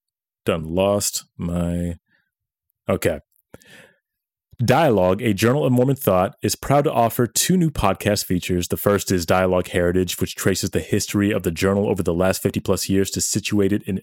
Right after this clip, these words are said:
L D S history more generally. The second is Dialogue Book Report, which has discussion, reviews, and interviews about current L D S fiction, nonfiction, and memoirs, so you can stay up to date on the latest releases.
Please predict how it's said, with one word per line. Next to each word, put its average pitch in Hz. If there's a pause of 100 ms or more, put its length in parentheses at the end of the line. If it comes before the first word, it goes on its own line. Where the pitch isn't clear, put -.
L 98
D 98
S 90
history 101
more 90
generally. 104 (540)
The 113
second 165
is 120
Dialogue 95
Book 104
Report, 131
which 107
has 85
discussion, 120
reviews, 98
and 90
interviews 90
about 85 (340)
current 180
L 135
D 120
S 113
fiction, 92
nonfiction, 90
and 82
memoirs, 82
so 90
you 87
can 92
stay 90
up 101
to 92
date 101 (360)
on 120
the 110
latest 95
releases. 127